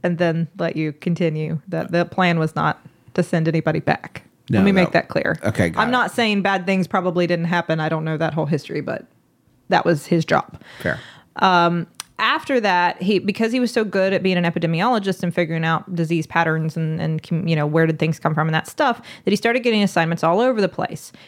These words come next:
Speaker 1: He went to Mexico and Puerto Rico and parts of the South to study yellow fever. He actually got yellow fever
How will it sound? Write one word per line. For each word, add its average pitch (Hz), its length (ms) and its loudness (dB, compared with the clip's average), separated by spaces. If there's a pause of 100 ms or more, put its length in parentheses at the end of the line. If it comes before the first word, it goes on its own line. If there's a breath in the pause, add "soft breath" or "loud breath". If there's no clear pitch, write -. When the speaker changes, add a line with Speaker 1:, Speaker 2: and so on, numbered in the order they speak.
Speaker 1:
He 165 320 2
went 170 220 0
to 160 420 2
Mexico 196 640 2
and 170 140 0
Puerto 156 220 -2
Rico 185 440 2
and 175 120 0
parts 165 220 -2
of 160 80 -8
the 175 60 0
South 196 460 0
to - 100 -8
study 165 240 0
yellow 156 260 0
fever. 233 640 0
He 165 140 -2
actually 151 280 -4
got 156 320 0
yellow 151 260 0
fever 160 420 -4